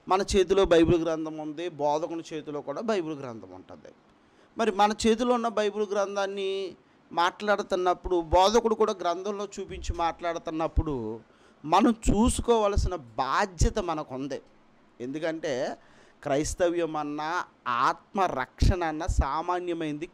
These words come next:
కాదు, ప్రియమైన వాళ్ళరా. ధనం పోతే మళ్ళీ సంపాదించుకోవచ్చు,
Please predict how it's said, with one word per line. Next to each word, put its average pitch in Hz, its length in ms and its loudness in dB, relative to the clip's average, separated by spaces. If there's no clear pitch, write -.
కాదు, 151 400 2
ప్రియమైన 143 520 -6
వాళ్ళరా. 98 460 -12
ధనం 151 400 0
పోతే 151 380 0
మళ్ళీ 147 280 0
సంపాదించుకోవచ్చు, 139 1160 -4